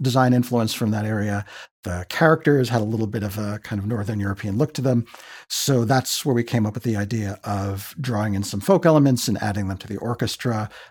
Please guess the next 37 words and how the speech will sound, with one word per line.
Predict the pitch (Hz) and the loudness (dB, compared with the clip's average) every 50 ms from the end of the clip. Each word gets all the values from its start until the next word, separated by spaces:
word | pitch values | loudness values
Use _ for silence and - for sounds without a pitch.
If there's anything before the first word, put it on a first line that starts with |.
| _ _ - | _ _ -10
uh, | 123 113 - - | -10 -8 -6 -4
ultimately | 107 107 - - 107 104 101 104 98 | -4 -4 -4 -4 -4 -2 -2 -2 -2
adding | 98 98 92 98 95 92 98 | -2 -2 -2 -2 -2 -4 -4
a | 95 92 85 - | -6 -6 -6 -6
Swedish | - - 113 101 98 92 - 127 | -6 -4 -4 -4 -4 -4 -2 -2
nyckelharpa | 135 127 - 120 - - 117 110 - 127 110 104 101 | 0 0 0 0 0 2 0 0 0 0 -2 -2 -2
as | 92 92 - | -4 -6 -6
a | 95 90 95 - | -6 -8 -10 -10
kind | - - 98 90 | -10 -8 -6 -6
of | 92 90 | -6 -6
a | 98 - | -8 -8
folk, | - - - 113 104 95 - - - - - - - - - _ _ _ - | -10 -8 -6 -4 -4 -4 -6 -10 -16 -18 -18 -20 -20 -20 -20 _ _ _ -10
uh, | - 95 90 | -8 -6 -4
signature | - - - - 131 110 117 104 - 104 98 | -2 0 2 2 2 2 2 0 0 -2 -2
sound | - - 107 98 87 - | -2 -2 -2 -2 -2 -4
for | - | -8
the | 80 95 | -8 -8
score. | - - - 113 90 76 - | -8 -6 -6 -6 -8 -8 -8
So | - - 123 | -8 -4 -2
that's, | 151 - - - - - - - - _ _ _ _ _ _ _ | -2 -2 -2 -4 -8 -8 -10 -16 -20 _ _ _ _ _ _ _
for | - 135 127 | 0 2 6
me, | 143 170 175 160 135 | 6 8 8 8 8
that's | 120 123 117 - - - - - _ _ _ _ - | 6 4 0 0 -4 -6 -6 -10 _ _ _ _ -8
the | 127 120 | -8 -4
early | - 143 143 143 123 110 98 | 2 4 4 6 6 4 0
phase | - - 101 98 95 92 90 95 107 - - - - _ _ _ _ _ _ _ _ _ - | -2 -2 -2 -2 -2 -2 -4 -4 -4 -6 -6 -6 -10 _ _ _ _ _ _ _ _ _ -6
of | 98 95 92 90 95 101 - - - - - _ _ _ _ - | -4 -4 -4 -4 -6 -8 -10 -12 -16 -18 -20 _ _ _ _ -16
the | 98 | -14
process. | - - - 104 95 101 - - - 80 - - - - - - - - _ _ _ _ _ _ _ _ - | -10 -4 0 0 0 2 0 -2 -4 -4 -6 -8 -6 -6 -6 -6 -8 -10 _ _ _ _ _ _ _ _ 2
How | 165 170 | 4 6
does | 160 135 139 | 6 6 6
that | 147 127 - | 4 2 2
resonate | - 117 127 135 131 - 127 120 120 113 110 - - - - - - _ _ _ _ | -2 -2 -2 0 2 2 4 4 4 2 0 -4 -6 -10 -10 -14 -20 _ _ _ _
with | 127 120 - - | -8 -8 -4 0
your | 135 123 | 0 2
own | 120 120 | 2 2
experiences? | - - - - 85 80 78 78 80 - 73 78 - - - | 0 -2 -4 -4 -4 -4 -4 -6 -8 -12 -14 -14 -14 -14 -16